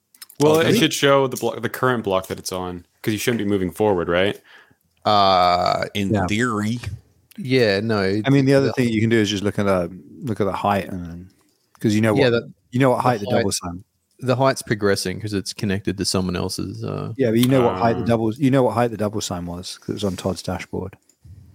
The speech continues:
Speaker 3: No, it's not on Todd's dashboard. It,
Speaker 4: So it
Speaker 3: that,
Speaker 4: was.
Speaker 3: that height's progressing because it's connected to a.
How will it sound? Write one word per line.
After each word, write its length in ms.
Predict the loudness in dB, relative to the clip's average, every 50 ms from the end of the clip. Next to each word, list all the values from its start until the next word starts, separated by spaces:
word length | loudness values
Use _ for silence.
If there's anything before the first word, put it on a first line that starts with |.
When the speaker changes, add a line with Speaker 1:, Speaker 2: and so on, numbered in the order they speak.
| -20 -20 -20 -20 -14 -4
Speaker 3:
No, 200 | 0 2 2 2
it's 160 | 2 0 2
not 160 | 2 2 2
on 140 | 2 0 0
Todd's 300 | 2 0 0 0 0 -2
dashboard. 500 | -2 -2 -2 -2 -4 _ -6 -6 -6 -8 -12 -18 -20 _ _ _ -16 _
It, 100 | -2 -2
Speaker 4:
So 60 | 0 2
it 40 |
Speaker 3:
that, 120 | 2 2 2
Speaker 4:
was. 60 | 2
Speaker 3:
that 140 | 2 0 2
height's 280 | 4 2 2 2 0 -2
progressing 600 | -6 -6 -2 0 0 0 0 0 -4 -6 -6 -6
because 320 | -10 -6 -2 -2 -2 0 -2
it's 360 | -4 -4 -4 -8 -8 -8 -12
connected 500 | _ -6 -2 -2 -2 -2 -2 -6 -8 -6
to 160 | -2 -2 0 0
a. 160 | 0 -4 -8